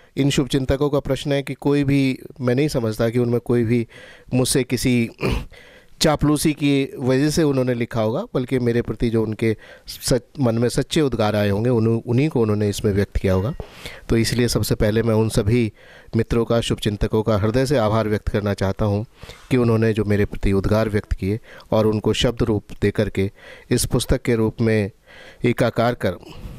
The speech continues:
और इसको प्रकाशित किया, उसके लिए मैं उन सभी मित्रों का आभार व्यक्त करता हूं और True Media का भी आभार व्यक्त करता हूं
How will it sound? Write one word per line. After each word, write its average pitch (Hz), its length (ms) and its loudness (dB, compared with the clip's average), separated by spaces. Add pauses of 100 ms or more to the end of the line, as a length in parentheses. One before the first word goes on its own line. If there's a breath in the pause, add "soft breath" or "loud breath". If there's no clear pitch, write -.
(240 loud breath)
और 104 120 2
इसको - 180 -2
प्रकाशित 107 500 -2
किया, 120 200 2
उसके 110 260 -2
लिए 101 300 0 (480 loud breath)
मैं 110 100 2
उन 107 80 2
सभी 110 200 0
मित्रों 107 300 0
का 104 160 2
आभार 107 220 2
व्यक्त 120 220 -2
करता 127 260 -2
हूं 151 160 0 (380 loud breath)
और 135 360 0 (120)
True 151 140 2
Media 147 360 2
का 160 120 0
भी 160 160 0
आभार 135 320 2
व्यक्त 135 200 -4
करता 120 260 -2
हूं 123 180 -2